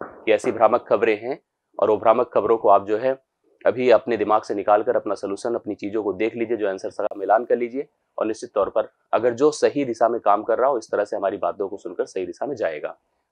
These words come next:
अपने कमेंट्स में अपने विचार जरूर रखिएगा कि आपके मन में क्या चल रहा है, क्या सच में अगर पेपर आपको लगता है कि लीक हुआ है तो उसका क्या होना चाहिए और आपने, मैं आपके कमेंट्स भी लेना चाहूँगा कि क्या आपने कौन सा पेपर दिया है,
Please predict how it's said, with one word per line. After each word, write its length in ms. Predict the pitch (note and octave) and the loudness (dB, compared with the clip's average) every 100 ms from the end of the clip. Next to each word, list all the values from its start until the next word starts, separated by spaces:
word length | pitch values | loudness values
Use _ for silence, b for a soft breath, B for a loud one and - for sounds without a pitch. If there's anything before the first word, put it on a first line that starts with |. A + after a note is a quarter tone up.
| G#2 | 0
अपने 180 | B2 | 2
कमेंट्स 340 | C3 C3 D3 D3+ | 2 4 2 0
में 80 | C3+ | 0
अपने 120 | C#3 | 0
विचार 320 | A#2+ A2+ A#2+ | 2 4 4
जरूर 240 | A2 A#2 | 4 0
रखिएगा 360 | B2 - B2 C#3 | -2 -4 -4 -4
कि 120 | C3 | -2
आपके 200 | G2 - | -2 -2
मन 140 | G#2+ A2 | -6 -6
में 140 | G#2+ | -6
क्या 180 | - G2+ | 0 0
चल 160 | B2 | 0
रहा 140 | A2+ A#2 | 2 0
है, 160 | C3+ _ _ _ _ | -2 _ _ _ _
क्या 100 | G#2 | 0
सच 260 | G2 A#2 A#2+ | 2 -2 0
में 100 | A#2+ | 0
अगर 120 | G#2+ | 0
पेपर 340 | - G#2 A#2 | 0 0 4
आपको 220 | G2+ - G2+ | 4 2 -2
लगता 320 | G2 - A#2+ | -2 2 2
है 100 | A#2+ | 2
कि 320 | - - G#2+ | -12 -14 -6
लीक 180 | A#2 - | -6 -4
हुआ 200 | G#2+ A#2+ | 6 6
है 200 | A#2+ C#3 _ _ _ _ | 6 -4 _ _ _ _
तो 80 | A2+ | -8
उसका 240 | G2+ - | -4 -2
क्या 200 | A2 A2+ | 0 6
होना 280 | A2+ A#2+ A#2 | 6 6 0
चाहिए 380 | A#2 A2+ A#2+ C3+ _ _ - | -2 -4 -6 -8 _ _ 2
और 120 | A2+ | 4
आपने, 540 | - A#2+ - C#3+ E2+ - _ _ _ _ _ _ _ | 8 6 6 0 0 -10 _ _ _ _ _ _ _
मैं 120 | A#2+ | 2
आपके 180 | A2 - | 2 2
कमेंट्स 360 | B2 A#2+ D3 C#3+ | 0 2 2 0
भी 60 | |
लेना 200 | C3 A#2 | 0 0
चाहूँगा 400 | A2 G#2 G2 G2 B2 _ b b | 0 -2 -2 -6 -6 _ b b
कि 80 | - | -14
क्या 200 | - C3+ C#3 F2 - | 6 10 10 8 4
आपने 260 | G#2+ A2+ C3+ | 4 4 0
कौन 240 | - C#3+ | 4 4
सा 140 | D3 C#3 | 6 4
पेपर 340 | G#2 - A#2+ | 4 4 2
दिया 220 | G2+ F#2+ | 4 -2
है, 200 | G#2 D3 | -2 -10